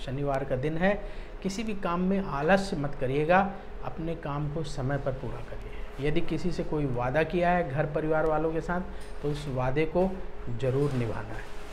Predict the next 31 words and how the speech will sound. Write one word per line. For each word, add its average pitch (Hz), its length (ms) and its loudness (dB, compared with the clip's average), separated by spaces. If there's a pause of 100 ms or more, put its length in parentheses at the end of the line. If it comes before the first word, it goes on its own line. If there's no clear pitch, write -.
(460)
यदि 165 200 4
कोई 180 240 6
बड़ा 139 300 8
फैसला 180 420 6
करना 165 300 0
चाहते 151 340 0
हैं, 160 240 -4
खास 135 260 -2
करके 139 380 -2 (440)
investment 151 640 4
से 151 140 -2
related, 127 580 0 (140)
तो - 60 0
अभी 120 320 0
रुक 123 240 0
जाएं। 107 240 -4 (1300)
स्वास्थ्य 214 500 6
को 208 80 8
लेकर 180 280 4
के 170 220 0
alert 135 300 2
रहना 151 260 2
है, 185 260 0 (140)
लंबी 139 380 2
दूरी 147 280 0
की 127 220 -2
यात्रा 120 320 -2
से 123 200 -2
आज 170 280 4 (340)
बचना - 420 -2
है। - 60 0